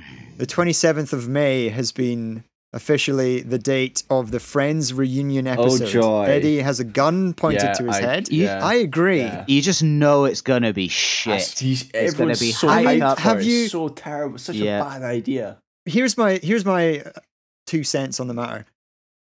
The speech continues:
Speaker 1: Jennifer Aniston, still working hard as an actress, still doing a decent job as a comic
Speaker 2: Yep.
Speaker 1: actress.
Speaker 3: Still hot.
Speaker 1: Still
Speaker 2: Still
Speaker 1: re-,
Speaker 2: hot.
Speaker 1: do-, looking real good. <laughs>
Speaker 3: Damn.
Speaker 1: Yeah. David Schwimmer doing the exact same.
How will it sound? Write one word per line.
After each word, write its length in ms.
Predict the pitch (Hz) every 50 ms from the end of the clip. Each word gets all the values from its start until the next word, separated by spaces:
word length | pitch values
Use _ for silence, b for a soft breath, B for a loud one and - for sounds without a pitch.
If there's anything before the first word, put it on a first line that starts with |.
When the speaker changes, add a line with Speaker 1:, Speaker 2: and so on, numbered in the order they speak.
| _ -
Speaker 1:
Jennifer 380 | - 196 214 226 233 - - 196
Aniston, 680 | 180 175 170 143 - - 123 113 117 131 143 151 -
still 360 | - - - - 180 165 160
working 380 | 147 151 156 147 139 139 139 127
hard 280 | 127 143 143 143 139
as 100 | 131 117
an 80 | 131 127
actress, 420 | 131 131 127 120 - 123 123 117
still 260 | - - - 180 185 165
doing 280 | 143 165 165 160 147 143
a 60 | 131
decent 520 | 113 - - - 151 147 - - 143 127
job 300 | 113 131 135 135 135 127
as 80 | 123 110
a 60 | 127
comic 340 | - - 135 139 135 127 -
Speaker 2:
Yep. 100 | 117 -
Speaker 1:
actress. 380 | - - - 117 117 117 98 98
Speaker 3:
Still 20 | 92
hot. 260 | 92 90 95 - _ _ _ _ _ _ _ _ _ _
Speaker 1:
Still 380 | - - - - 180 185 180
Speaker 2:
Still 280 | 160 156 135 131 175 180
Speaker 1:
re-, 240 | - 147 175 180 165
Speaker 2:
hot. 140 | 170 143 -
Speaker 1:
do-, 100 | 175 196
looking 340 | 170 180 190 - 147 123 123
real 220 | 147 180 190 170
good. 260 | 131 127 110 107 - - -
<laughs> 120 | - - -
Speaker 3:
Damn. 360 | - 110 254 240 170 - 220
Speaker 1:
Yeah. 280 | 202 147 123 139 135 - - - 262 - - - - - B B B B B B B B B B B _ _ - -
David 300 | 190 208 220 202 208 -
Schwimmer 580 | - - 196 196 165 127 117 123 139 156 156 -
doing 180 | 160 165 156
the 80 | 151 147
exact 400 | 143 131 120 160 151 147 - -
same. 420 | - 147 123 113 107 87 - -